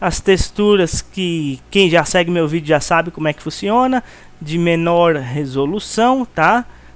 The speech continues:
Pra quem tem P C fraco, médio, forte. Temos aqui a, a versão de outono, que vai alterar a cor das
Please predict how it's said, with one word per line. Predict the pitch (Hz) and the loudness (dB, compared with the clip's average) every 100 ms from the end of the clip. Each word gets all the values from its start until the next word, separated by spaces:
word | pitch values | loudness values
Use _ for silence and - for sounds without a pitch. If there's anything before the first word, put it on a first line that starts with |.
| - | -14
Pra | - 143 | -4 -4
quem | 160 | -4
tem | 151 156 | -6 -4
P | 151 | -4
C | - | -4
fraco, | 139 160 143 - | -6 -2 -4 -4
médio, | 143 139 170 | -8 -6 -8
forte. | - 180 214 226 - - - - - - - - | -8 -2 -2 -2 -12 -20 -20 -20 -20 -20 -18 -2
Temos | 214 214 180 | 0 0 -2
aqui | 175 - 185 | -4 -2 0
a, | 170 160 | 2 2
a | - 160 | 0 -2
versão | 156 151 - 165 160 147 | -2 -4 -4 -4 -4 -6
de | 143 143 - | -6 -6 -2
outono, | 196 196 - 202 240 247 | -4 -4 -2 2 2 0
que | - | -4
vai | 160 160 | 0 0
alterar | 160 160 151 147 - | 0 -2 0 -2 0
a | 185 | -2
cor | - - 170 160 143 | -2 -6 -2 -2 0
das | 147 135 - - | -2 -4 -6 -10